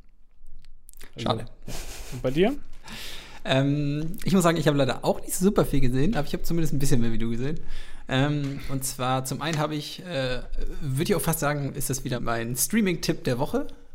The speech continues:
Speaker 2: Und zwar habe ich gesehen King of Comedy. Weiß nicht, ob der Film
Speaker 1: Okay.
Speaker 2: dir irgendwas sagt.
Speaker 1: Nee, sagt mir gar nichts. King of Comedy. Nee, hab ich noch nie, nie gehört.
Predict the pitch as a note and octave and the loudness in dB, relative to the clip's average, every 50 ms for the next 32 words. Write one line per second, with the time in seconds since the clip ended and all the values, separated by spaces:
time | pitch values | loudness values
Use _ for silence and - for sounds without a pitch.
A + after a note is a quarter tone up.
0 | - - B2 B2+ C3 - - C#3+ D3 C#3 C3+ - C3+ C3 C3+ C3 B2+ B2+ C3 C3 | -14 -10 -8 -6 -6 -4 -4 -2 -2 -2 -2 -2 0 0 0 0 0 0 -2 -2
1 | - - - - - - - F#3+ A3 G3+ - - - - F#3 F3 B2 F2+ - - | -4 -6 -10 -12 -10 0 2 4 4 4 2 0 -2 -2 0 0 0 -2 -4 -8
2 | - - - - - - - - - - - - - - - - - - - - | -10 -12 -14 -14 -14 -16 -16 -16 -16 -16 -16 -16 -18 -20 -20 -20 -20 -20 -20 -20
3 | - - - C3+ C#3 C3 - C3+ - C3 B2+ - C3 B2+ B2 - C#3+ C#3+ C3 B2+ | -16 -6 -2 -2 -2 -2 -2 -2 -4 -4 -2 -2 -2 -2 0 -2 -2 -2 -2 -2
4 | B2+ - - - - - - - - - - - - - - - - - - B2+ | -2 -4 -6 -8 -10 -10 -10 -10 -10 -10 -10 -10 -10 -10 -10 -10 -8 -6 -4 -2
5 | C3+ C3 B2+ B2 A#2 - - C3+ B2+ C3 C3 D3 D3 B2+ - - - - - - | -2 -2 -4 -6 -10 -12 -14 -14 -14 -14 -16 -14 -16 -16 -16 -18 -18 -18 -16 -12
6 | - - - - - - - - - - - - - - - - - - - - | -10 -10 -8 -6 -4 -4 -2 -4 -4 -6 -8 -10 -10 -8 -8 -8 -8 -10 -12 -12
7 | - - - - - D3+ F3 F#3 D#3 C#3 - - - C#3+ D3 C#3+ C3+ C3 C3 C3 | -12 -12 -12 -8 -6 -4 -4 -4 -6 -8 -10 -12 -12 -12 -12 -12 -12 -12 -10 -10
8 | C3+ B2+ A#2+ - - - - - - - - - - - - - - - - - | -10 -10 -12 -12 -14 -16 -14 -16 -16 -18 -18 -14 -14 -14 -14 -14 -14 -14 -12 -12
9 | - - - - - - C#3 C#3+ C3 C3+ D#3 F3 F3 - - - - - B2+ B2+ | -12 -12 -12 -12 -10 -6 -6 -4 -4 -4 -6 -8 -10 -12 -18 -18 -16 -14 -10 -10
10 | B2+ C3 C3+ C3 C3 B2+ B2+ B2 - - - - - - - - - - - - | -8 -8 -6 -6 -4 -4 -4 -4 -2 -4 -4 -4 -6 -8 -10 -10 -14 -14 -14 -12
11 | - - - - - - - - - - - - B2+ B2 A#2+ B2 A2+ G#2+ B2 - | -10 -10 -10 -10 -12 -14 -14 -12 -10 -8 -6 -6 -4 -4 -4 -4 -4 -4 -6 -8
12 | - | -10